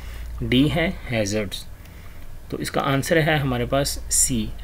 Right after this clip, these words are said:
additional precaution, के ये दोनों जो हैं, ये हमारे पास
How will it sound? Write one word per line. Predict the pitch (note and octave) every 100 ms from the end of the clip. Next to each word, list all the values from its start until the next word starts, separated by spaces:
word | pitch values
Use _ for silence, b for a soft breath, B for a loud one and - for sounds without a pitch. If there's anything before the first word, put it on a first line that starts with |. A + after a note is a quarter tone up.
| C3+
additional | C3 D#3+ E3+ D#3+
precaution, | C#3+ B2 - A2 - A#2+
के | B2
ये | B2+ C3+
दोनों | A#2+ A#2+ C#3 F3
जो | C#3+
हैं, | B2+ D#3+ G3+ B B B B -
ये | B2 D3
हमारे | C#3+ A#2 A#2+
पास | A2 C#3 G3 -